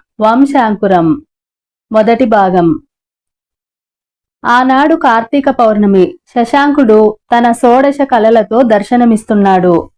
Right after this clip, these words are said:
ఉల్లాసంగా ఆ దిక్కే చూడసాగాడు ఆనందరావు. మధురమైన పాట వినిపించగానే అతని దృక్కులు కిందివైపు మరలాయి.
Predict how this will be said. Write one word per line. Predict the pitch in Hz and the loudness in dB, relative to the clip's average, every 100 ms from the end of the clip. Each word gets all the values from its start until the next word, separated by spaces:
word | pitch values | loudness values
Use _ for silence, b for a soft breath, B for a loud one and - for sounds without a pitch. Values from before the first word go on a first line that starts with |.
| _ _ _ _ _ - | _ _ _ _ _ -2
ఉల్లాసంగా | 269 302 311 311 277 254 247 247 - | 0 2 2 0 0 2 2 0 0
ఆ | 220 247 | -2 0
దిక్కే | 240 269 - 277 | -2 -4 -2 -2
చూడసాగాడు | 277 240 233 233 226 202 202 196 | 0 0 0 0 -2 0 0 2
ఆనందరావు. | 269 247 202 220 214 202 185 175 165 - _ _ _ _ - | 2 2 0 0 2 2 2 0 -2 -4 _ _ _ _ -4
మధురమైన | 233 220 262 277 285 285 | -2 2 2 2 2 0
పాట | 294 240 226 | 0 -2 0
వినిపించగానే | 233 220 214 254 240 240 220 202 196 190 180 - | 0 0 0 2 2 2 0 0 0 0 0 -4
అతని | 208 233 226 | -2 0 0
దృక్కులు | 202 214 - 269 226 254 254 | 0 -2 0 0 2 0 0
కిందివైపు | 226 233 254 247 254 | -2 0 0 0 0
మరలాయి. | 247 214 196 196 185 180 165 170 | 0 2 2 2 2 2 0 -4